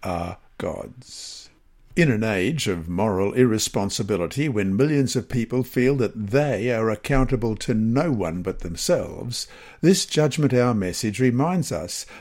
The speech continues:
that we are responsible for our actions. There is a relationship between an attitude of reverence for God, obedience to God, and the judgment. Obedience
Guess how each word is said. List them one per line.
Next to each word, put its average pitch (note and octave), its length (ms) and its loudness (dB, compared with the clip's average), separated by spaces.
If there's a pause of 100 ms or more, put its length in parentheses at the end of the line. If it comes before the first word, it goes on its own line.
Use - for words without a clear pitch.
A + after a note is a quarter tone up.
that C#3 160 2
we C#3+ 180 4
are C3 80 6
responsible A2 840 0
for G2 260 0
our F2 220 -2
actions. B2 840 -10 (360)
There D3+ 180 6
is D#3 160 4
a D#3 40 4
relationship D#3 880 2
between C3+ 360 2
an B2 200 0
attitude D3 500 0
of A#2+ 160 4
reverence B2+ 440 4
for - 160 -6
God, G2 540 -4 (260)
obedience A2 680 4
to A#2+ 100 -4
God, G2 440 -4 (240)
and C#3+ 200 2
the D3+ 80 0
judgment. D#3 560 -6 (640)
Obedience E3 800 2